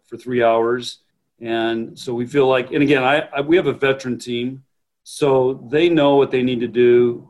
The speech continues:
And sometimes as players get older, I don't wanna overtrain Lauren Stivrins or Lexi Sun. Uh,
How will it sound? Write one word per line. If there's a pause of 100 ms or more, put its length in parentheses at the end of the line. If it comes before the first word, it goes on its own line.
And (400)
sometimes (160)
as
players
get
older, (680)
I
don't
wanna (500)
overtrain
Lauren
Stivrins
or
Lexi
Sun. (420)
Uh,